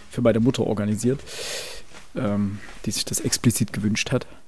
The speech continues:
Und darin ist auf jeden Fall sehr schön beschrieben, wie Europa, es heißt ja auch gerne mal, wie Europa in den Krieg taumelte.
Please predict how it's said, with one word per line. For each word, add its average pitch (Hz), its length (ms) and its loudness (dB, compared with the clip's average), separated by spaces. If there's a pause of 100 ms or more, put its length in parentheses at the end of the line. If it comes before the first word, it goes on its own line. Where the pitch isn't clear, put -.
(260)
Und 120 80 4
darin 139 160 12
ist 143 100 10
auf - 140 10
jeden 135 120 10
Fall 127 140 12
sehr 120 160 12
schön 123 220 8
beschrieben, 123 520 6 (440)
wie 143 460 8 (520)
Europa, 127 800 8
es 117 140 0
heißt 123 180 8
ja 110 80 8
auch - 80 2
gerne 117 220 8
mal, 113 200 8
wie 117 100 6
Europa 120 340 6
in 120 80 8
den 113 160 6
Krieg - 280 4
taumelte. 151 640 6